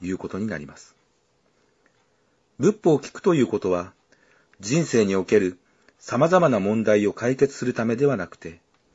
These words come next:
自分自身を問題として捉えていくためにあります。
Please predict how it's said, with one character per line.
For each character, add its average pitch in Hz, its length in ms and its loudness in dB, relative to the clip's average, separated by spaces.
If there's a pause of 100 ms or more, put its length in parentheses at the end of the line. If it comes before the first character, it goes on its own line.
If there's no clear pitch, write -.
(600)
自 101 120 -4
分 160 220 0
自 160 280 -2
身 110 100 4
を 92 80 2
問 107 240 0
題 147 200 2
と 135 100 0
し - 100 -6
て 110 340 0
捉 113 220 2
え 107 60 4
て 110 120 -2
い 98 80 0
く - 60 -20
た 101 120 -6
め 101 120 -2
に 135 140 -4
あ 95 60 -4
り 78 80 -10
ま 78 120 -18
す。 - 200 -20